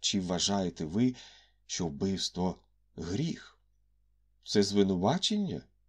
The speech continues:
дуже спокійно перепитав Калон. "Ні", лагідно відповів Браун.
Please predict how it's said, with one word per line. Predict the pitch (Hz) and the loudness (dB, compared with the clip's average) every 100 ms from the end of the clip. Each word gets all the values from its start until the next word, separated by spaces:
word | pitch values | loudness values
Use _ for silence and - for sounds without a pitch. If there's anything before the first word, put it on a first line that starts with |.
| _ - | _ -6
дуже | 101 107 98 90 | 0 2 2 2
спокійно | - 82 78 - 151 175 175 - - - | -2 -4 -4 -2 0 0 -4 -8 -16 -4
перепитав | - 87 - - 82 78 | -2 -2 -6 -6 -4 -4
Калон. | - 92 95 78 - - _ _ _ _ _ - | -6 -6 -4 -4 -8 -18 _ _ _ _ _ -12
"Ні", | 147 180 185 92 - - _ _ _ - | -6 -2 0 -2 -6 -16 _ _ _ -6
лагідно | 95 113 160 147 135 139 - - - | 0 0 0 -4 -4 -2 -4 -6 -8
відповів | 82 87 - 87 80 90 | -6 -6 -4 -4 -2 -2
Браун. | 78 - 85 65 67 | -4 -6 -6 -8 -12